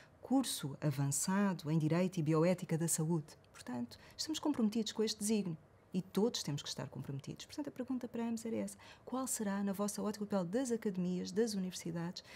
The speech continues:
nesta concretização que é absoluta?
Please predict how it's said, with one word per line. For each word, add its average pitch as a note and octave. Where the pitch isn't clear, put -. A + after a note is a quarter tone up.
nesta E3
concretização G3+
que G3+
é G#3
absoluta? E3+